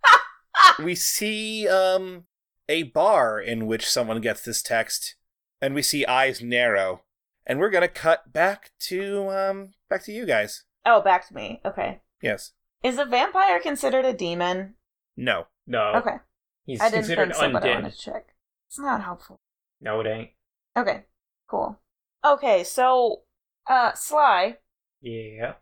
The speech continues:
Speaker 1: Is that, that's, that's that, do we, okay, hold on. Do we know that Cassio's name is Cassio? Are we aware
Speaker 2: Yes.
Speaker 1: that we're
Speaker 3: Yes.
Speaker 1: all aware?
Speaker 2: Um,
Speaker 1: Okay.
Speaker 2: Sylvester knew, but you can tell him.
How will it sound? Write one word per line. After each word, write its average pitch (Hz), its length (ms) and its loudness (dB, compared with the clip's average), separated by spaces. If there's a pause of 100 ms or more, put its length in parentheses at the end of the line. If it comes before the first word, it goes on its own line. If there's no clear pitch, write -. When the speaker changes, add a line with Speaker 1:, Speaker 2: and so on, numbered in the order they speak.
Speaker 1:
Is 233 200 -10
that, - 180 -2 (100)
that's, - 440 0 (200)
that's 247 400 0 (140)
that, 226 220 4 (500)
do 262 120 -10
we, 320 180 -2
okay, 208 280 2
hold 190 160 0
on. 170 140 -2
Do 185 80 -4
we 262 120 -2
know 226 200 2
that 214 160 0
Cassio's 180 480 -2
name 175 160 -4
is 175 100 -8
Cassio? 175 640 -2
Are 180 160 -2
we 196 160 -6
aware 185 400 -2
Speaker 2:
Yes. 127 360 -2
Speaker 1:
that - 220 -6
we're 196 180 2
Speaker 3:
Yes. 180 220 4
Speaker 1:
all - 0 -
aware? 170 180 6
Speaker 2:
Um, 180 180 0
Speaker 1:
Okay. 185 180 -4 (360)
Speaker 2:
Sylvester 185 640 0
knew, 104 260 -4
but 104 160 -2
you 127 160 -4
can 123 140 -6
tell 107 180 -2
him. 98 220 -6